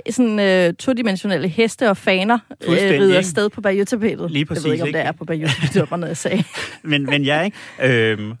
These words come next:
Speaker 2: og, og, og mange af de her sådan, øh, illuminerede middelaldermanuskripter, som har, også har et farvesprog, der minder lidt om det her.
Speaker 1: Ja.
Speaker 2: Netop også med, med, med,
Speaker 1: Rød
Speaker 2: med
Speaker 1: og blå.
Speaker 2: rød og blå
Speaker 1: Og
Speaker 2: og,
Speaker 1: guld.
Speaker 2: og guld som, som dominerende farver og sådan noget. Altså, der, der er helt klart nogle referencer
Speaker 1: Ja.
Speaker 2: der. Så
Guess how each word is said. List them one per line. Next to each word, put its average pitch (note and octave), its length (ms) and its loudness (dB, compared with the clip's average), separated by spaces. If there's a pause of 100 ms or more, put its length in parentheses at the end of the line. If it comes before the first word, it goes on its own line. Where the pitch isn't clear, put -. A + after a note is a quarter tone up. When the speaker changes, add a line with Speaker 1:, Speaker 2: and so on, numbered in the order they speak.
(100)
Speaker 2:
og, B2+ 260 2
og, A#2+ 300 -6 (160)
og B2 140 -2
mange C3 200 0
af D3 60 -2
de C#3 120 -2
her C#3 140 4
sådan, B2 380 -2
øh, - 280 -12 (800)
illuminerede C#3+ 760 4
middelaldermanuskripter, A#2 1000 -2
som A#2+ 160 -4
har, A#2+ 120 0
også A#2 200 0
har A#2+ 80 2
et A2 80 -4
farvesprog, A#2+ 580 0
der A#2 60 -8
minder A2 300 -4
lidt A2 140 -8
om A2 140 -6
det A2 160 -4
her. G#2+ 160 -4
Speaker 1:
Ja. G#3 60 0
Speaker 2:
Netop B2 160 2
også A#2+ 300 2
med, A#2 120 2 (320)
med, A2+ 220 0
med, A2+ 160 -4 (160)
Speaker 1:
Rød G3+ 80 4
Speaker 2:
med D3+ 60 2
Speaker 1:
og F3 100 -2
blå. E3+ 280 0 (200)
Speaker 2:
rød C3+ 220 2
og B2+ 100 -2
blå C#3 220 4 (100)
Speaker 1:
Og A#2+ 300 0
Speaker 2:
og, - 20 2
Speaker 1:
guld. G2+ 180 0 (280)
Speaker 2:
og - 180 -10
guld C#3 240 0 (280)
som, A#2 340 -4
som A#2 220 -4
dominerende B2+ 540 -4
farver G#2 360 -4
og A2+ 80 -14
sådan - 100 -20
noget. G#2 120 -14
Altså, G2+ 180 -4
der, A#2+ 80 2
der A#2+ 100 -6
er A#2+ 80 0
helt B2+ 220 -8
klart A2 180 -12
nogle A#2 180 -18
referencer A#2 360 -16
Speaker 1:
Ja. G#3 60 -8
Speaker 2:
der. - 60 -10
Så - 120 -10